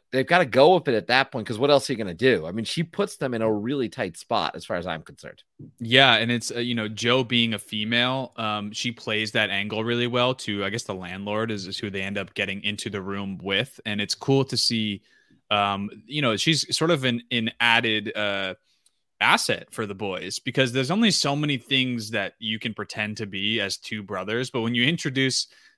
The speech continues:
Speaker 2: a female like Jo, you know, you can kinda pull a little bit, uh, more of the strings, right, to get what you want. Um, she shows up with a wad of money, which I thought was funny, Chris. And, and Dean goes,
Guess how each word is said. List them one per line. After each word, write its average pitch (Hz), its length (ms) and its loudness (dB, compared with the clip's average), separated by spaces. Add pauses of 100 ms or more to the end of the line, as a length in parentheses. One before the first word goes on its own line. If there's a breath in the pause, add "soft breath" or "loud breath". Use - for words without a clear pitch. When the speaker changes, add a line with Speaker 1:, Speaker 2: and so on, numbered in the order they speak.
Speaker 2:
a 104 80 0
female 151 540 2
like 104 240 0
Jo, 120 500 0 (120)
you 196 140 -4
know, 160 60 4
you 147 160 2
can 180 140 -4
kinda 202 220 0
pull 147 380 2
a 117 40 -2
little 127 220 -2
bit, 117 260 0 (460)
uh, 107 200 0
more 127 240 2
of 120 120 0
the 117 60 -6
strings, 143 500 -2
right, 107 240 0
to 123 60 -8
get 117 200 -4
what 110 100 -8
you 110 120 -6
want. 113 400 2 (200)
Um, 107 280 -2
she 127 140 -4
shows 143 260 2
up 139 80 -2
with 131 120 -4
a 120 60 2
wad 110 280 4
of 110 60 -2
money, 101 240 -2
which 98 180 -8
I 98 60 -4
thought 98 240 -2
was 101 120 -10
funny, 98 260 -8
Chris. 98 320 -4
And, 98 140 -6 (300 soft breath)
and 120 120 -4
Dean 131 200 4
goes, 117 360 0